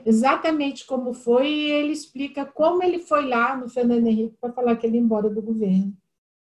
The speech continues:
porque o dinheiro que ele tinha é, conseguido, tiraram com a outra mão, e ele continuou sem recursos. Então, essa é a parte histórica,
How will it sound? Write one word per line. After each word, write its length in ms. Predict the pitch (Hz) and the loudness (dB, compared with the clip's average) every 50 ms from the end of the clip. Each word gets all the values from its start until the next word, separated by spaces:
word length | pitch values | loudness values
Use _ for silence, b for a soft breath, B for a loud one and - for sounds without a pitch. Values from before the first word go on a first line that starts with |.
| _ _ - | _ _ -10
porque 200 | 220 - - 226 | -10 -4 0 0
o 80 | 208 202 | 0 0
dinheiro 460 | 190 190 214 208 208 208 208 202 202 | 0 -4 -4 -2 0 0 0 0 -2
que 140 | 190 - 208 | -2 -2 -2
ele 160 | 208 208 196 | -2 -4 -6
tinha 600 | 185 - - 196 190 196 196 190 196 196 185 185 180 - _ _ _ _ _ _ _ _ _ _ - | -8 -10 -6 -4 -2 0 2 2 2 0 -2 -4 -6 -12 _ _ _ _ _ _ _ _ _ _ -6
é, 120 | 214 208 | -6 -4
conseguido, 1040 | 208 - 220 220 220 - - 233 190 185 208 208 208 214 208 202 233 240 240 233 - _ _ _ _ _ _ _ _ | -2 -2 -2 -2 -2 -2 -4 -4 -2 0 2 2 2 2 2 0 -2 -2 -2 -4 -8 _ _ _ _ _ _ _ _
tiraram 560 | - - 262 254 226 214 202 202 202 202 214 | -10 -4 -2 0 2 2 2 2 0 0 -2
com 140 | 202 - - | -2 -2 0
a 100 | 220 214 | 2 2
outra 380 | 208 208 208 202 - 226 226 214 | 2 2 0 -2 -2 -2 -2 0
mão, 400 | 202 190 185 185 190 220 - - _ _ _ _ _ _ _ _ _ _ _ _ _ _ _ _ _ _ _ _ _ | 0 -2 -2 -2 -2 -4 -8 -14 _ _ _ _ _ _ _ _ _ _ _ _ _ _ _ _ _ _ _ _ _
e 140 | - 190 196 | 0 6 8
ele 160 | 208 208 196 | 8 8 6
continuou 640 | 202 - 226 226 220 - 233 220 208 196 202 208 208 | 4 2 2 2 2 2 0 0 0 0 0 -2 -4
sem 320 | 208 - - - 226 220 226 | -6 -6 -2 0 2 4 4
recursos. 840 | 220 240 233 - - 180 165 160 - - - - - - - - | 4 2 0 -2 -6 -14 -14 -16 -16 -18 -20 -20 -20 -20 -14 -10
Então, 300 | 196 190 185 220 214 220 | -8 -6 -2 0 2 4
essa 320 | 220 220 226 226 226 - | 4 4 4 2 0 0
é 160 | 254 247 247 247 | 0 0 0 0
a 60 | 247 | -2
parte 340 | - 233 233 233 233 - 247 | -2 -2 -2 -2 -2 -6 -10
histórica, 800 | 240 - - - 208 196 196 202 196 208 - - 220 220 226 | -10 -8 -4 -2 0 0 0 -2 -4 -6 -6 -6 -6 -6 -6